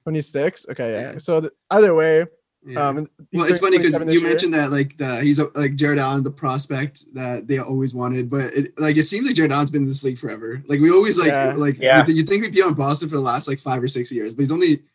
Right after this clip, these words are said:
Speaker 2: twenty-two years old. Like, it's
Speaker 1: Mm.
Speaker 2: actually crazy.
Speaker 3: Mm-hmm.
Speaker 1: Yeah. Did you say Bo-, you mean Brooklyn, right? I don't know if you said Boston.
Speaker 2: Yeah, sorry, Brooklyn, I meant to
Speaker 1: Yeah,
Speaker 2: miss,
Speaker 1: yeah.
Speaker 2: yeah.
Speaker 1: So, um, yeah, no, I think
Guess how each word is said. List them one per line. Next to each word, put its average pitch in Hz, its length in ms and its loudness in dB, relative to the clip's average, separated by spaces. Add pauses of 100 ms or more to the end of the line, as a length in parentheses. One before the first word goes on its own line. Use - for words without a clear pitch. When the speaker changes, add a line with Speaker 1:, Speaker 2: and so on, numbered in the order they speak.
(120)
Speaker 2:
twenty-two 160 340 2
years 127 200 2
old. 110 260 -10 (360)
Like, 131 100 -6
it's 143 100 -2
Speaker 1:
Mm. 147 60 0
Speaker 2:
actually 143 180 -4
crazy. 107 400 -8 (480)
Speaker 3:
Mm-hmm. 127 220 -10
Speaker 1:
Yeah. 123 240 -8 (580)
Did 180 60 -2
you 185 60 2
say 196 100 8
Bo-, 151 140 0
you 160 80 -4
mean 165 100 -2
Brooklyn, 143 300 -4
right? 135 200 -10 (140)
I 143 60 -10
don't 139 80 -8
know 135 60 -6
if 139 40 -14
you 147 80 -16
said 147 120 -12
Boston. 135 280 -2
Speaker 2:
Yeah, 151 80 2
sorry, 147 200 0
Brooklyn, 120 280 -6
I 113 40 -14
meant 107 200 -20
to 117 80 -14
Speaker 1:
Yeah, 123 120 -6
Speaker 2:
miss, 107 100 -8
Speaker 1:
yeah. 85 60 -10 (100)
Speaker 2:
yeah. - 40 -20
Speaker 1:
So, 151 420 0 (480)
um, 147 380 0
yeah, 175 160 2
no, 165 180 4
I 160 120 4
think 196 400 -2